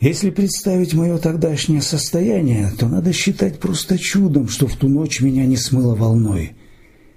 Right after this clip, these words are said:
Перевернись плот, и я, пожалуй, счёл бы это очередной галлюцинацией. Решил бы, как неоднократно делал в ту ночь, что я вновь падаю с корабля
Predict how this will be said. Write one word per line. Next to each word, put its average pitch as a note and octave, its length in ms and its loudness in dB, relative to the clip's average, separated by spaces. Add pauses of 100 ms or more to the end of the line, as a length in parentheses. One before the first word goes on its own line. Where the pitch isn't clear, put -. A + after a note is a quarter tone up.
(480)
Перевернись B3 760 0
плот, C3 360 0
и C3 60 2
я, C#4+ 160 0
пожалуй, F3 560 0
счёл F3 340 -2
бы C#3 160 2
это C#3+ 200 0
очередной B2 580 0
галлюцинацией. A2 960 -2 (960)
Решил D#3 460 2
бы, C3+ 180 0
как A2+ 280 -6
неоднократно B2 800 0
делал A#2 280 0
в G2+ 80 -6
ту - 160 0
ночь, A2+ 420 -2 (600)
что - 240 -2
я G3 140 -2
вновь E3 400 -2
падаю B2+ 380 0
с A#2+ 120 -2
корабля C3+ 800 -2